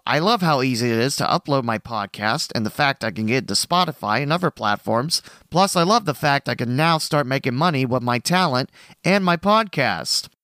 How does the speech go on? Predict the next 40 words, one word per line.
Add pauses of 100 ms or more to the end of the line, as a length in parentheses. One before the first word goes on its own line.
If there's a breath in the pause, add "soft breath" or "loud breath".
(480)
So
if
you've
always
wanted
to
start
a
podcast,
make
money
doing
it, (260 loud breath)
go
to
anchor
dot
F
M
slash
start (460 soft breath)
to
join
me
and
the
diverse
community
of
podcasters
already
using
Anchor. (380 loud breath)
That's
anchor
dot
F
M
slash
start.